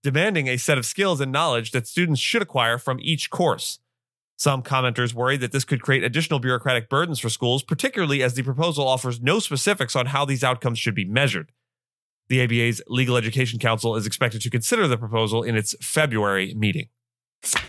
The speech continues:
Judge Pauline Newman, the oldest federal judge with active status at ninety-six, is fighting for reinstatement after her colleagues on the U S Court of Appeals for the Federal Circuit suspended her.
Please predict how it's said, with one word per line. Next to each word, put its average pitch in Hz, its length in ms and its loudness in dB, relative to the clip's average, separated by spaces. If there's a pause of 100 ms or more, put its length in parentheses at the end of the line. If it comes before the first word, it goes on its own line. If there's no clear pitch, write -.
(340)
Judge 180 360 0
Pauline 202 500 2
Newman, 135 320 2
the 117 120 2
oldest 110 280 0
federal 107 240 2
judge 107 260 0
with 101 100 -4
active 107 300 -2
status 110 400 0
at 98 140 -2
ninety-six, 110 760 0
is 139 220 -2
fighting 196 320 0
for 160 120 0
reinstatement 135 640 0
after 123 240 0
her 123 120 2
colleagues 135 500 0
on 117 100 0
the 117 80 2
U 123 100 4
S 123 100 2
Court 123 180 0
of 107 60 -2
Appeals 117 320 2
for 120 100 -6
the 107 80 -4
Federal 120 260 0
Circuit 131 460 -2
suspended 139 480 0
her. 90 200 -2